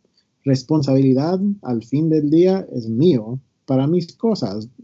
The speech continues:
Esto es donde vivo yo, yo debo barrer, debo trapear, debo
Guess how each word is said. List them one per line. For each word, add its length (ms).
Esto 560
es 180
donde 300
vivo 300
yo, 180
yo 160
debo 320
barrer, 460
debo 520
trapear, 480
debo 680